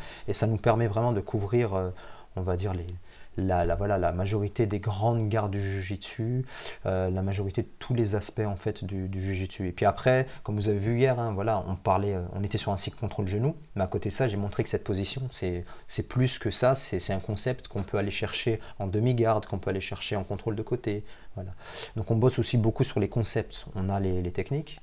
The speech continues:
bah, vous l'avez vu hier, la presse, la presse. Je vous ai montré, bah, ce qu'on a fait hier avec la presse épaule, on peut le faire dans différentes positions, euh,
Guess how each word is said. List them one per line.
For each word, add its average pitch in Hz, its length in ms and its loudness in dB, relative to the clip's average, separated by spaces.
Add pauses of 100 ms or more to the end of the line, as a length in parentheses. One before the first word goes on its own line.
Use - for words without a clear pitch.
(100)
bah, 87 120 -2
vous 87 100 -4
l'avez 90 160 0
vu 85 140 -4
hier, 117 160 -2 (160)
la 110 80 0
presse, - 400 -10 (440)
la - 100 -2
presse. - 420 -4 (360)
Je 98 80 0
vous 98 100 2
ai 104 60 4
montré, 104 400 4 (320)
bah, - 320 4 (340)
ce - 260 -6
qu'on 117 180 4
a 113 40 6
fait 123 160 6
hier 120 220 8
avec 98 160 6
la 95 80 4
presse - 220 -4
épaule, 147 420 6
on 113 80 -2
peut 95 120 -2
le 98 60 0
faire 110 240 0
dans 95 100 0
différentes 98 400 -2
positions, 107 580 -2 (280)
euh, 92 160 -4